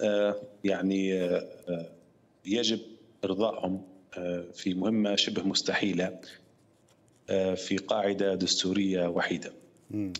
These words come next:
Speaker 1: آه، دعني أذهب إلى أبعد من، من سؤالك. آه، يعني، آه، يجب أن، أن، أن، يعني طالما أن هذه النسخة إلى ال-،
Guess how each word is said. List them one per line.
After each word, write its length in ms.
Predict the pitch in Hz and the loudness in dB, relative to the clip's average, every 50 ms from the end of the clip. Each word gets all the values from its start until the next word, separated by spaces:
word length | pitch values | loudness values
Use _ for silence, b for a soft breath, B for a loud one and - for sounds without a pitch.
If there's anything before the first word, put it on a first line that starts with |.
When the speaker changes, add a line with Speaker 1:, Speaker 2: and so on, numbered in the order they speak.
| - - 117 | -6 -2 0
Speaker 1:
آه، 960 | 120 117 117 117 113 113 113 110 110 107 107 107 104 - 104 104 104 - - - | 2 2 2 2 2 2 2 2 2 2 2 2 2 0 -2 -4 -8 -4 -2 0
دعني 240 | 147 139 147 156 160 | 0 2 2 2 2
أذهب 220 | 143 135 131 135 | 2 2 2 2
إلى 220 | 127 123 117 117 | 2 2 2 2
أبعد 300 | 123 123 117 117 113 104 | 2 2 2 2 2 2
من، 300 | 110 110 107 104 98 98 | 2 4 4 4 2 2
من 60 | 104 98 | 2 4
سؤالك. 560 | - - - 117 120 104 95 95 - - - | 2 2 2 2 2 2 2 0 0 0 0
آه، 180 | 92 90 90 | 0 0 0
يعني، 420 | 85 90 95 95 95 98 95 90 B B B B B B B B B - | 0 0 0 2 2 2 2 0 B B B B B B B B B 0
آه، 480 | 101 98 92 92 90 90 87 87 92 - - | 2 2 4 4 4 4 4 2 2 2 2
يجب 300 | 123 120 113 107 107 - | 2 2 2 0 0 0
أن، 220 | 107 104 101 101 98 | 2 2 2 2 2
أن، 260 | 98 98 95 92 92 | 2 2 2 2 2
أن، 260 | - 92 92 90 92 87 90 90 90 90 85 87 87 | 2 2 2 0 0 0 -2 -2 -2 -2 -4 -4 -2
يعني 200 | 87 92 95 95 | 0 0 2 2
طالما 380 | - 113 107 104 101 101 98 101 | 2 2 2 4 4 2 2 2
أن 120 | 101 101 | 2 4
هذه 280 | 98 104 98 98 92 98 | 2 2 2 2 0 2
النسخة 400 | 95 107 120 - - - 95 92 | 2 2 4 2 2 2 2 2
إلى 200 | 95 98 95 90 | 2 2 2 2
ال-، 140 | 92 90 | 0 0